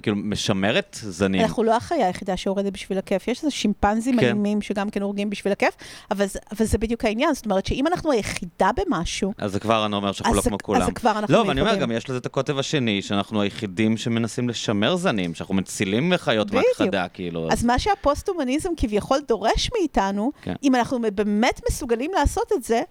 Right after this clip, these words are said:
Speaker 2: אז כנראה שאנחנו יותר, שאנחנו כן מיוחדים, יש פה סתירה
Speaker 1: כן,
Speaker 2: פנימית.
Speaker 1: כן. איפה את עומדת? או שאת לא, עוד לא חייבת להכריע?
Speaker 2: אמ, אני באמת לא חייבת להכריע,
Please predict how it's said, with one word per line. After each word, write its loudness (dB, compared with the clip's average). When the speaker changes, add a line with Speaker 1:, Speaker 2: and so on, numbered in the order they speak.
Speaker 2:
אז 0
כנראה 2
שאנחנו -2
יותר, 2
שאנחנו 2
כן 2
מיוחדים, 0
יש -4
פה -6
סתירה 2
Speaker 1:
כן, -2
Speaker 2:
פנימית. -2
Speaker 1:
כן. -2
איפה 2
את -4
עומדת? -6
או -12
שאת -4
לא, 0
עוד -6
לא 0
חייבת -4
להכריע? -2
Speaker 2:
אמ, 4
אני 0
באמת 0
לא 2
חייבת -2
להכריע, 2